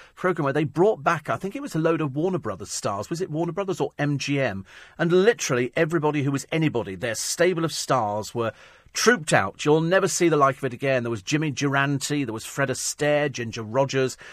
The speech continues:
Elizabeth Taylor, there was, uh, Zsa Zsa Gabor, everybody. There was just everybody on this stage. It must have been about fifty or sixty of the top names in entertainment, and it was just there to, um,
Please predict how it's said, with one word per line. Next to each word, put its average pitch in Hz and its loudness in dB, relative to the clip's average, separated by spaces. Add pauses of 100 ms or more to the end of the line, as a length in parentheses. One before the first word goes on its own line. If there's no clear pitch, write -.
(160)
Elizabeth 117 -2 (100)
Taylor, 147 4 (360)
there 117 0
was, 117 -2
uh, 113 -2
Zsa 135 0
Zsa 123 0
Gabor, 135 4
everybody. 135 -4
There - -12
was 165 -6
just - -14
everybody 139 -6
on 147 0
this 147 -4
stage. 185 -2
It - -8
must 190 -10
have 156 -4
been 139 -2
about - -4 (240)
fifty 220 4
or 190 6
sixty - -2
of 131 -6
the 139 -4 (160)
top - -2
names 160 0
in 147 0
entertainment, 143 -2
and 131 -4
it - -2
was - -10
just - -4
there 135 4 (560)
to, 151 6
um, 143 4